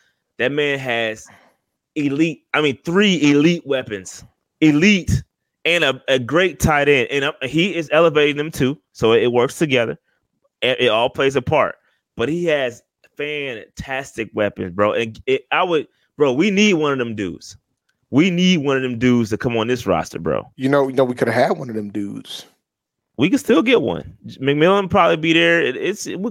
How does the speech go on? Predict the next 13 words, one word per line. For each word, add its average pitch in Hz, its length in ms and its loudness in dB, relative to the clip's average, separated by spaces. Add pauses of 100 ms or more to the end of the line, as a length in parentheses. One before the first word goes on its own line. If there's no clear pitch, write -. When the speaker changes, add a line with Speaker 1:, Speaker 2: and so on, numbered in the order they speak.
Speaker 1:
it, 196 220 -6
somebody's 170 360 0
gonna 117 160 2
be 110 120 2
there. 85 200 -2
Speaker 2:
My 190 100 2
point 285 320 2
is, 196 200 4
is 160 140 0
that 147 360 2 (960)
we 151 200 2
were, 240 200 4
like, 170 320 0